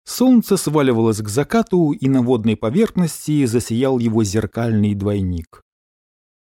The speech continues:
Раненый вулканом эколог, судя по тишине в салоне, не подавал признаков жизни. События развивались в русле интересов и настроений Геры, и поэтому какие-то глупые указания полковника Чеффинджа были бы совсем не в струю.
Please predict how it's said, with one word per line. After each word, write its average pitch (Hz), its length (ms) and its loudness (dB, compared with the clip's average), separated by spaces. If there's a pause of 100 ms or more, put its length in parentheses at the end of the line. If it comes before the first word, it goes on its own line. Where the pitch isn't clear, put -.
Раненый 185 600 4
вулканом 120 600 4
эколог, 226 500 2
судя 156 380 0
по 127 140 0
тишине 123 400 0
в - 80 -2
салоне, 165 560 4
не 135 140 4
подавал 127 440 2
признаков 113 540 0
жизни. 87 480 -6 (840)
События 214 480 2
развивались 156 600 2
в 131 100 -4
русле 123 320 2
интересов 117 600 0
и 131 100 0
настроений 113 680 2
Геры, 170 440 2 (380)
и 175 80 -4
поэтому 185 640 4
какие-то 151 400 0
глупые 110 560 0
указания 107 480 0
полковника 110 640 0
Чеффинджа 120 760 2
были 175 320 2
бы 135 280 2
совсем 120 480 0
не 123 100 2
в - 60 -6
струю. 98 580 -4